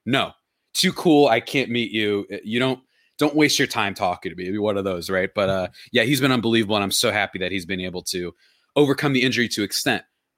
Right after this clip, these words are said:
Errors at shortstop, leads the league <laughs> in errors right now, but with, I believe, fourteen or fifteen, unless he made another one over the weekend, I'm not sure. Uh, he's just been an absolute delight, but maybe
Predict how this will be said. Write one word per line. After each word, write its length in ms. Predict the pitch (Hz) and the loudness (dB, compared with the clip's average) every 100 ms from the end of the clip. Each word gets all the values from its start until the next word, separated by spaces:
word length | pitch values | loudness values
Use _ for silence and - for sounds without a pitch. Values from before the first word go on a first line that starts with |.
| _ | _
Errors 360 | 131 156 185 170 | 2 6 6 6
at 180 | 160 156 - | 4 2 -2
shortstop, 600 | - 165 175 - 107 107 - _ _ | -6 -2 -4 -4 -4 -4 -10 _ _
leads 240 | 113 143 131 | -2 -2 0
the 60 | |
league 480 | 143 156 185 - - - | 0 0 0 -4 -12 -16
<laughs> 80 | - | -6
in 140 | 151 | 0
errors 320 | 147 160 175 175 | 2 4 4 2
right 140 | 156 | 2
now, 200 | 165 165 | 2 2
but 340 | 139 135 117 - - _ _ _ - | 2 0 0 -4 -18 _ _ _ -2
with, 180 | 123 | 0
I 80 | 127 | 0
believe, 300 | 113 120 139 | -2 -2 -4
fourteen 380 | - 143 104 131 | -4 -4 -4 -6
or 60 | 127 | -4
fifteen, 500 | - 127 - 143 139 _ _ _ _ _ _ _ _ _ _ _ | -4 -4 -2 -2 -4 _ _ _ _ _ _ _ _ _ _ _
unless 200 | 117 113 | -4 -2
he 80 | - | -2
made 200 | 104 107 | 0 0
another 260 | 101 104 98 | 0 -2 0
one 100 | 95 | -2
over 140 | 90 | -4
the 80 | 90 | -4
weekend, 280 | 92 90 90 | -4 -4 -6
I'm 120 | 87 | -8
not 140 | 87 | -8
sure. 260 | - 117 120 - - - - | -4 0 0 -2 -20 -20 -2
Uh, 340 | 117 107 104 - _ _ _ _ | 2 4 2 0 _ _ _ _
he's 280 | 123 120 113 | -6 -2 0
just 180 | 120 - | 0 0
been 120 | 120 | 2
an 60 | 110 | 2
absolute 340 | 110 - 104 | 2 0 -4
delight, 240 | 104 104 98 | -2 -2 -2
but 140 | 98 | -4
maybe 460 | 101 110 107 98 | -2 -2 0 -2